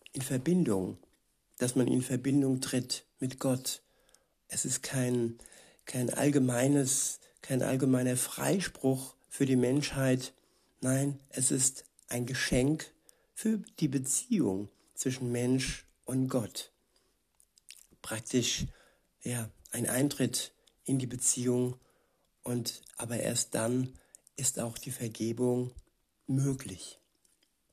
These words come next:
Weiter heißt es: „Wie ein Hagelsturm, ein vernichtendes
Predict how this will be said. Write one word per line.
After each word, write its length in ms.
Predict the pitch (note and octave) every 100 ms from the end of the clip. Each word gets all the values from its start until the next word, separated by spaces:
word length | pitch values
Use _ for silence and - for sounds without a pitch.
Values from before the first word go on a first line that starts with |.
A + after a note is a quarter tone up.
| _ _ _ _ _ _ _ _ _ - - - _
Weiter 320 | A2 A2+ A#2+
heißt 300 | A#2+ B2 -
es: 320 | B2+ B2 - _ _ _ _ _ _ _ _ _ - - - _ _
„Wie 300 | C3+ G3+ A#3+ - -
ein 380 | A#2 A#2 G#2+
Hagelsturm, 1000 | A#2+ D#3 D3 A#2 - - A#2+ A#2+ B2 B2+ - - - _ _ -
ein 240 | A2+ A#2
vernichtendes 1160 | A2+ A#2 C3+ D3+ - - C#3+ C#3 C3 - -